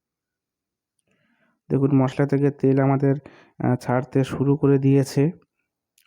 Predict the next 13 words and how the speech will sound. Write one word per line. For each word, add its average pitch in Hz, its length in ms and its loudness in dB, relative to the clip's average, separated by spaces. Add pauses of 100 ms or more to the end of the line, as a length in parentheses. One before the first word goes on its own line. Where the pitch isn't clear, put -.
(200)
মশলা - 300 -2
আমাদের 135 200 2
পুরোপুরি 131 380 0
রেডি 131 220 0
হয়ে 131 260 2
গেছে। 127 380 -4 (800)
তো 131 80 -2
এখানে 127 320 0
তিনশো 135 440 -2
গ্রাম, 143 400 2
আহ, 123 160 -2
দই 135 300 0
আমি 147 220 2